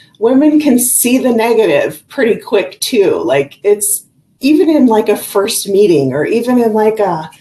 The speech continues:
speed dating, you know, they can kind of see that arrogance or they can see that, you know, you could be mean.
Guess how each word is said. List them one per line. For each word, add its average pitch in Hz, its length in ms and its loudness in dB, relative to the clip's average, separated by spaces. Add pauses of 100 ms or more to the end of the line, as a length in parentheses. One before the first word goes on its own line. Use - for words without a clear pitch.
(240)
speed 269 600 -2
dating, 175 540 0
you 185 60 2
know, 180 120 2
they 196 120 2
can 175 180 -6
kind 226 240 -2
of - 100 2
see 226 440 0
that 196 720 2
arrogance 254 680 2
or 196 100 2
they 175 120 0
can - 180 -8
see 190 280 -4
that, 170 460 -2 (220)
you 185 180 -6
know, 175 180 0
you 185 720 -2 (320)
could 262 320 -4
be 190 320 -6
mean. 262 880 2